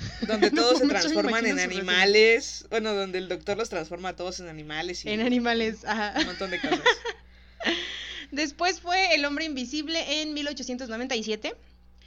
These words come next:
Speaker 2: Y creo que la más conocida es La guerra de los mundos de mil ochocientos noventa y ocho.
Speaker 1: Ujú.
Speaker 2: Y que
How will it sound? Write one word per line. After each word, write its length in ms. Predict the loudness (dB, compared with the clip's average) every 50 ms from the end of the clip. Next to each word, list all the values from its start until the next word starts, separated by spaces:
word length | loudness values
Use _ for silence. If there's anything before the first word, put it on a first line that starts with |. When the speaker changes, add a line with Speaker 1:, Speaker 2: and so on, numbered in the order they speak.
| -20 -20 -20 -20 -20 -20 -20 -8 -2
Speaker 2:
Y 200 | -2 -2 0 0
creo 180 | -2 -4 -4
que 100 | -2 0
la 160 | 2 4 4
más 320 | 4 4 4 2 2 2 0
conocida 640 | -4 -4 -4 -4 -4 -4 -4 -4 -2 -2 -2 -2 0
es 300 | 0 0 0 -2 -2 -4
La 140 | -4 -4 -2
guerra 260 | -2 -2 -2 0 -2
de 100 | -2 -2
los 160 | -4 -6 -4
mundos 400 | -4 -4 -4 -4 -4 -6 -6 -4 -4
de 220 | -2 -2 -2 -2
mil 240 | -4 -4 -4 -4 -4
ochocientos 420 | -6 -6 -8 -8 -8 -8 -8 -8
noventa 260 | -10 -10 -10 -10 -8
y 100 | -6 -6
ocho. 240 | -4 -4 -4 -6 -8 -10 -14 -20 -20 -20 -20 -20 -20 -20 -20 -20 -20 -20
Speaker 1:
Ujú. 160 | -20 -18 -10 -6
Speaker 2:
Y 300 | -2 0 0 0 0 -2
que 400 | -2 0 0 2 2 0 -2